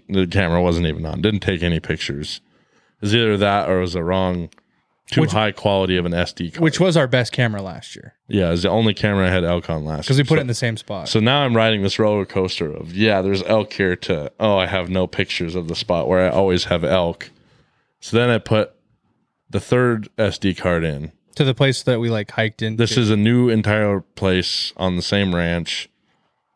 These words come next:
Speaker 1: that I've always wanted to put a camera up, but never did. And I put it in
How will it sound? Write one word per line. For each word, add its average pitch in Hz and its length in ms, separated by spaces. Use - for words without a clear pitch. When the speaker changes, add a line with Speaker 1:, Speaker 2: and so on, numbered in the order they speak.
Speaker 1:
that 95 200
I've 90 140
always 107 280
wanted 107 140
to 95 60
put 95 160
a - 20
camera 85 400
up, - 100
but 82 120
never 87 240
did. 82 400
And 101 80
I 98 40
put 131 200
it 113 80
in 107 420